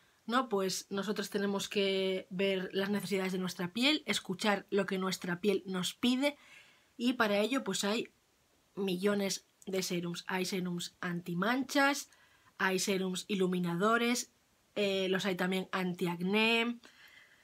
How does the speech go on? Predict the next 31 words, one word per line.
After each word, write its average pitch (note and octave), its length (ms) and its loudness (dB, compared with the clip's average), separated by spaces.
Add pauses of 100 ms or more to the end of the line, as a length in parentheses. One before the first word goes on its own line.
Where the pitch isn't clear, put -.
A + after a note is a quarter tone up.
(440)
Yo A3+ 160 2
qué F#3+ 100 -4
sé, - 240 -2
es A3 180 0
que A#3 140 4
hay A3+ 260 0 (420)
miles. G#3 540 2
Cada F#3 340 4
uno, C#4 360 4
lo G#3+ 140 2
dicho, C4 480 4
hay B3 220 2
un B3 120 0
serum C4 260 0
para G#3 280 4
cada G3 200 2
necesidad G3 600 0 (180)
de G3+ 180 2
la F3+ 160 0
piel. F3+ 220 0
Por F#3+ 180 0
eso A#3 400 2 (200)
yo A3 180 0
considero G#3+ 400 0
que G#3 80 -2
es G#3 80 -2
un G#3 120 -4
tratamiento G3+ 720 -2
superimportante. F3+ 1080 -2
¿Es B3+ 160 0
prescindible? C#4 920 2